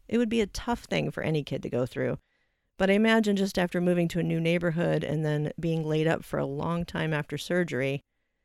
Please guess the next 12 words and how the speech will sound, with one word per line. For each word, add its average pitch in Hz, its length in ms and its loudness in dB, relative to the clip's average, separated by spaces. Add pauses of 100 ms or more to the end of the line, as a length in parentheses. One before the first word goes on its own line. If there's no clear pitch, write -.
(320)
and 185 400 2
ending 147 320 2
up 135 140 -2
with - 80 -10
a 143 60 -4
limp 156 380 0 (440)
was 180 160 -6
probably 226 460 -2
hard 175 360 0
on 131 120 2
her 123 80 0
socially. 131 600 -4